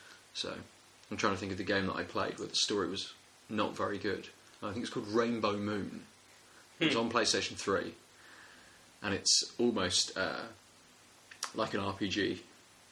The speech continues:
Speaker 1: isometric type thing, very sort of, um, cartoony kind of graphics. Um, couldn't follow the story for shit. Didn't know what was going on, but it was fun,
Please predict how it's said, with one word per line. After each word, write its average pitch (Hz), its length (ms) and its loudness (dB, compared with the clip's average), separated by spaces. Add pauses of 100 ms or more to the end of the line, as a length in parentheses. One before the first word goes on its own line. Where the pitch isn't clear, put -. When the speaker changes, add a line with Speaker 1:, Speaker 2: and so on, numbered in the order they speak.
(360)
Speaker 1:
isometric 98 580 -2
type - 280 -6
thing, - 320 -6
very 101 300 2
sort - 220 -2
of, - 360 -12
um, - 320 -8
cartoony 101 720 2
kind 98 180 -4
of 92 80 -8
graphics. - 520 4 (920)
Um, 95 460 4 (320)
couldn't 104 300 4
follow 95 260 4
the - 80 -2
story - 260 0
for - 100 -10
shit. - 500 -2 (760)
Didn't 123 200 4
know 95 140 4
what 117 400 4
was - 140 -2
going 98 260 0
on, - 300 -2 (500)
but - 360 6
it 120 100 6
was - 160 2
fun, 123 140 2